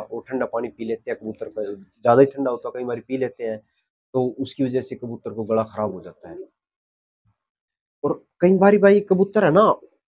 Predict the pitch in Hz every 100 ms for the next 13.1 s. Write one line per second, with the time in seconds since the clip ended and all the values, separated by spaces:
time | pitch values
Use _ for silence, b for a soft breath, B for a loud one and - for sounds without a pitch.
0 | _ - 170 170 151 147 147 143 156 139
1 | - 117 135 143 123 131 - 120 131 -
2 | - - _ 117 92 95 87 _ _ _
3 | _ _ _ _ _ 165 165 165 139 -
4 | _ _ - 175 202 - - _ 135 190
5 | 196 - 170 175 185 - 185 185 185 -
6 | 190 - 170 175 160 190 - 180 175 180
7 | 196 180 175 165 165 175 180 185 175 113
8 | 98 101 110 110 113 110 104 - - _
9 | _ - 175 208 185 165 - 214 185 190
10 | 190 190 185 151 196 196 185 196 196 185
11 | 185 190 196 196 _ _ _ _ - 208
12 | 202 190 190 180 160 113 180 214 214 175